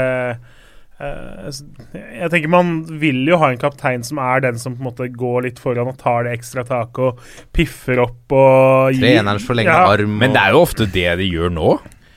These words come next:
Speaker 3: Med unntak, eh, av, eh,
Speaker 1: Ja, men det er, altså, det er jo ikke alle lag som har en åpenbar kapteinstype heller, da.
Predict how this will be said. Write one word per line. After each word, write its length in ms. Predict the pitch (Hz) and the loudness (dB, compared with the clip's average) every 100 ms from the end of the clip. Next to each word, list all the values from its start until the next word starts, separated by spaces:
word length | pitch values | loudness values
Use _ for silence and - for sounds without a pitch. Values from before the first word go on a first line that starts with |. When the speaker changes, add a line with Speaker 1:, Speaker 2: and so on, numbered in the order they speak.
| _ - | _ -4
Speaker 3:
Med 200 | 139 170 | 2 2
unntak, 320 | 123 135 123 - | 4 2 2 2
eh, 220 | 147 143 | 4 6
av, 360 | 143 127 127 127 | 6 6 4 4
eh, 520 | 135 131 127 127 123 214 | 4 6 4 2 2 4
Speaker 1:
Ja, 360 | 185 196 180 | 6 8 6
men 180 | 165 165 | 4 4
det 80 | 170 | 4
er, 220 | 165 170 180 | 6 6 6
altså, 140 | 160 | 4
det 60 | 170 | 4
er 80 | 139 | 4
jo 80 | |
ikke 180 | 135 208 | 2 0
alle 600 | 190 156 127 131 147 143 143 | 2 2 2 2 4 4 4
lag 280 | 131 123 135 | 4 2 0
som 80 | 135 | -2
har 140 | 127 | -2
en 60 | 147 | -2
åpenbar 800 | 156 135 117 - 123 120 120 120 | -4 -4 -4 -4 -6 -2 -2 -2
kapteinstype 880 | 139 - 127 117 113 - 120 120 131 | -4 -4 -4 -4 -8 -8 -8 -2 -2
heller, 300 | 127 175 | 2 2
da. 20 | 123 | 2